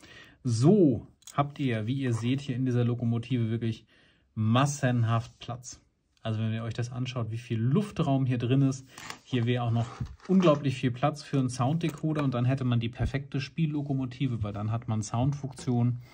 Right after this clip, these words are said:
und gleichzeitig tatsächlich hier ein Modell, was ein Kind de facto eigentlich auch nicht kaputt machen kann, beziehungsweise was aus meiner Sicht mechanisch auch fast unkaputtbar ist. Hier jetzt wirklich mit einem schönen Umbau, also was hier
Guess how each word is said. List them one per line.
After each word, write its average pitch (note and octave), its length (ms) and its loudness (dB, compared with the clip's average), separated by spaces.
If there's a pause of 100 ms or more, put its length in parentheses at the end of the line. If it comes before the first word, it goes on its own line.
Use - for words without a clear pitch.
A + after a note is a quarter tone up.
(600)
und F3+ 320 6
gleichzeitig C3 880 -2
tatsächlich A#2+ 560 -6
hier A#2+ 180 -4
ein A2+ 40 0
Modell, A2 420 -2
was G#2+ 180 -6
ein A#2 120 -4
Kind B2 400 -2 (420)
de A2+ 80 0
facto A#2+ 340 -6
eigentlich A2+ 300 -8
auch A2 100 -4
nicht A2+ 200 0
kaputt C#3+ 280 0
machen C3 240 4
kann, A#2+ 200 0
beziehungsweise A#2+ 640 2
was A#2+ 220 -2 (560)
aus A#2+ 180 -2
meiner B2 280 6
Sicht A#2+ 240 0
mechanisch A#2 680 -2
auch A#2 140 -6
fast - 380 -6
unkaputtbar A#2+ 840 -2
ist. C#3+ 240 -4 (1500)
Hier C3 160 2
jetzt A#2+ 240 2
wirklich A2+ 300 -4
mit A2 160 -2
einem G#2+ 120 0
schönen A2 280 -2
Umbau, A#2 480 2 (640)
also G#2+ 260 -2
was G#2+ 180 -4
hier A2 440 0